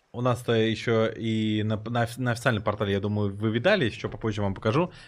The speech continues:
Там интересная новость, э, касаемо тарифа игровой вышла. Да. С пятидесятипроцентной скидкой его можно подключить.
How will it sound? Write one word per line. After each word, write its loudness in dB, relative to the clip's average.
Там 0
интересная -2
новость, 0
э, 2
касаемо -2
тарифа 4
игровой 6
вышла. -2
Да. -6
С -20
пятидесятипроцентной -4
скидкой -6
его 0
можно -4
подключить. -8